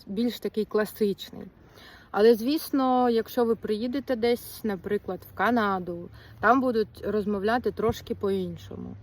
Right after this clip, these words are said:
Будуть і, може, і відрізнятися і вимова, все. І так само і в Лондоні, наприклад,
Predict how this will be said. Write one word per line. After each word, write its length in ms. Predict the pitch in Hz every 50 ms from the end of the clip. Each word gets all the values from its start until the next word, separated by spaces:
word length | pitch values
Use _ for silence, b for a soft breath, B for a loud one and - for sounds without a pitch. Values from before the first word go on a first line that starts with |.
| - - 170
Будуть 340 | 190 190 190 196 - - -
і, 200 | - 208 214 -
може, 380 | 208 220 233 233 214 214 208
і 80 | 208 170 - -
відрізнятися 840 | 196 220 214 196 196 220 190 202 220 233 254 240 247 - - 220
і 100 | 208 214
вимова, 580 | 202 208 233 220 202 180 180 185 185 175 175 175
все. 360 | - - - - 190 175 170 160 - - B B B B B B B B B B B B B
І 600 | - 208 208 220 220 220 220 220 220 220 220 220 214
так 240 | - 208 226 220 -
само 340 | - 254 240 247 247 240 233
і 40 | 226
в 80 | 202
Лондоні, 460 | 208 220 220 220 214 208 214 214 214
наприклад, 520 | 202 202 190 - - 202 202 - 208 202